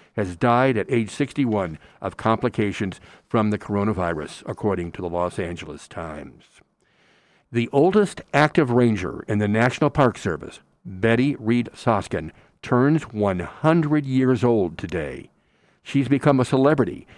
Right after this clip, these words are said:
at the Rosie the Riveter World War Two Homefront National Historic Park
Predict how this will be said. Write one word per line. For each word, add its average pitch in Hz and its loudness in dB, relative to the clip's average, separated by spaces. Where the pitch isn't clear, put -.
at 120 2
the 101 -4
Rosie 131 4
the 151 2
Riveter 107 2
World 127 2
War 131 4
Two 127 0
Homefront 131 2
National 113 0
Historic 143 2
Park 123 4